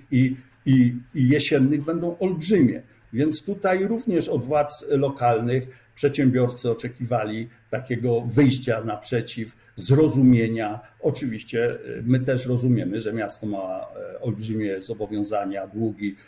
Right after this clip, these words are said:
y, rozpędzone inwestycje, ale gdzieś trzeba to wypośrodkować i mówię też, też trzeba w samorządzie poszukać oszczędności.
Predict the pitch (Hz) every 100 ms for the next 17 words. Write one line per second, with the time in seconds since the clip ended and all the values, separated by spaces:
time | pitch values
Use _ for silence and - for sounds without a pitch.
0 | _ - 107 110 113 110 - 113 110 107
1 | 101 101 107 - 110 - 113 139 - -
2 | 120 117 113 156 151 - - 139 135 -
3 | 131 127 - - 127 156 135 - - 120
4 | - 139 131 - - - 110 127 120 101
5 | 110 - - - - _ 117 113 - 113
6 | 113 110 - 107 113 110 127 110 - -
7 | 123 113 104 104 - 110 110 110 - -